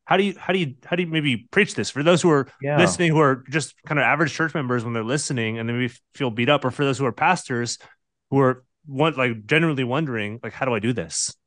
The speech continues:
Speaker 2: Well, I, I think we have to acknowledge they probably are, if, if, depending on what we're dealing with here, they probably are not doing it right. You
Speaker 1: Yeah.
Speaker 2: know, they probably are
Speaker 1: <laughs>
Speaker 2: falling
Speaker 1: I know
Speaker 2: short.
Speaker 1: I don't do this right all the time.
Speaker 2: <laughs> You know, um, uh, I,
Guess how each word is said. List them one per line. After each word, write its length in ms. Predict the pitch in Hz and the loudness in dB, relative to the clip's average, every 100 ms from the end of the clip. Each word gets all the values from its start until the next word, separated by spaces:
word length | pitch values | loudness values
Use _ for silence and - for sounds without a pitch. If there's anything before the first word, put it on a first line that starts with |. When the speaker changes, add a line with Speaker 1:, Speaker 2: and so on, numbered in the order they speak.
| _ _ | _ _
Speaker 2:
Well, 180 | 143 151 165 | 0 2 2
I, 160 | 165 - | 0 2
I 120 | 170 | 0
think 280 | 160 185 175 | 2 0 2
we 160 | 156 156 | 0 2
have 220 | 147 - | 0 0
to 100 | 131 | 0
acknowledge 480 | 117 117 143 135 135 | 0 -2 -2 -2 -2
they 100 | 151 | 0
probably 340 | 175 180 190 | 2 2 2
are, 120 | 185 - | 2 0
if, 220 | 160 _ - | -4 _ -12
if, 240 | - - _ _ _ - | -12 -12 _ _ _ -4
depending 320 | 139 165 165 | -2 2 2
on 60 | 135 | 4
what 120 | 135 | 4
we're 100 | 120 | 2
dealing 280 | 104 156 170 | 0 2 2
with 140 | 110 | 0
here, 180 | 110 117 | 2 0
they 100 | 151 | 0
probably 300 | - 175 190 | 0 2 4
are 80 | 175 | 4
not 220 | 190 214 | 2 0
doing 220 | 95 87 | -2 -6
it 100 | 60 | -6
right. 280 | 50 76 69 | -8 -8 -8
You 160 | - 113 | -8 -4
Speaker 1:
Yeah. 80 | 101 | -2
Speaker 2:
know, 60 | 104 | -2
they 100 | 120 | -2
probably 360 | 127 123 135 | 0 2 2
are 180 | 123 180 | 2 0
Speaker 1:
<laughs> 100 | 185 | 2
Speaker 2:
falling 260 | 101 95 95 | 0 -2 0
Speaker 1:
I 80 | 151 | 2
know 120 | 175 | 4
Speaker 2:
short. 100 | 170 | 4
Speaker 1:
I 80 | 165 | 4
don't 200 | 160 127 | 2 0
do 100 | 120 | -2
this 180 | 113 117 | -6 -4
right 120 | 110 | -2
all 120 | 113 | 0
the 180 | 123 - | -2 -2
time. 1000 | 175 - - - - 196 - 277 - 220 | -4 -4 -2 -2 0 0 2 0 0 -4
Speaker 2:
<laughs> 640 | _ 254 - - - 190 156 | _ -10 -10 -16 -12 -12 -2
You 140 | 170 | 2
know, 320 | 180 190 190 - | 4 6 4 2
um, 460 | 165 156 156 151 - _ _ _ _ _ - | 0 2 2 -2 -8 _ _ _ _ _ -10
uh, 120 | - - | -8 -2
I, 140 | 139 | -2